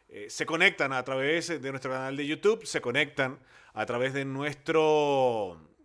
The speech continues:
nuestro Instagram, ¿sí? Arroba Deportivísimos T V, ahí lo tienen en, en sus pantallas.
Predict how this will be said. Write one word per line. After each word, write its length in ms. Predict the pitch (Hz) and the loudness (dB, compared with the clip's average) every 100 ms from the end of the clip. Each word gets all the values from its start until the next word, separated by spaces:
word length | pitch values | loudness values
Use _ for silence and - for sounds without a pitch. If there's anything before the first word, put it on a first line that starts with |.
| - _ - 110 | -20 _ -16 -14
nuestro 600 | 104 - 107 92 87 - | -16 -12 -10 -8 -8 -10
Instagram, 580 | 143 240 165 127 113 135 | -8 -4 -2 -2 -4 -10
¿sí? 260 | - 185 226 | -12 -10 -8
Arroba 280 | 113 175 | -8 -4
Deportivísimos 720 | 185 - 117 139 185 165 135 | -4 -6 -10 -10 -10 -10 -8
T 100 | - | -4
V, 180 | 127 196 | -2 0
ahí 220 | 196 139 | 0 -2
lo 180 | 175 143 | -4 -6
tienen 380 | - 151 156 156 | -6 -8 -8 -10
en, 400 | 151 127 135 147 | -10 -10 -10 -10
en 300 | 135 113 107 | -10 -10 -12
sus 140 | - | -12
pantallas. 560 | - 160 208 247 214 | -10 -6 -2 0 0